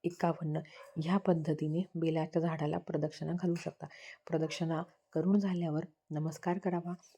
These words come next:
प्रदक्षिणा करत असताना सुद्धा "ओम नमः शिवाय, ओम नमः शिवाय" ह्या मंत्राचा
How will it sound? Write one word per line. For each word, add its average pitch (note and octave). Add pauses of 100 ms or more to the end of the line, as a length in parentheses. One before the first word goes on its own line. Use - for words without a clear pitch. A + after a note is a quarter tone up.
(120)
प्रदक्षिणा G3+
करत F#3+
असताना F3+
सुद्धा E3 (440)
"ओम F#3
नमः G3+
शिवाय, E3 (120)
ओम F#3
नमः D#3+
शिवाय" D#3+ (360)
ह्या E3
मंत्राचा D3